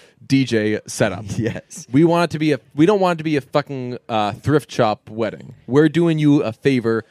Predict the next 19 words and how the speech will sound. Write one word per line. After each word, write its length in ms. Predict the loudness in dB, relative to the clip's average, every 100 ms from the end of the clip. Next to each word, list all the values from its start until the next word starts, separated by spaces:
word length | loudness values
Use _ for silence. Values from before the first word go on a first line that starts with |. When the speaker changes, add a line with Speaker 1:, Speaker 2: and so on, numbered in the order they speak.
| _ -10
Speaker 1:
and 140 | -8
giving 280 | -2 -2 0
you, 360 | 0 0 0 -4 _ _ -8
uh, 580 | -2 -2 -2 -6 -6 -8 -8
fucking 440 | -8 -6 -8 -4
Beverly 480 | 0 0 0 0 0
Hills 420 | 0 -2 -4 -6
wedding. 400 | -8 -6 -8 -8
Speaker 2:
And 320 | -4 -2 -2 -2
we're 140 | 0
only 220 | 2 2
doing 200 | 2 -2
your 100 | -2
wedding 420 | 0 0 0 0 -4
if 220 | -6 -4
there's 600 | -2 0 0 0 -2 -4
an 80 | -8
open 200 | -8 -8
bar. 280 | -10 -10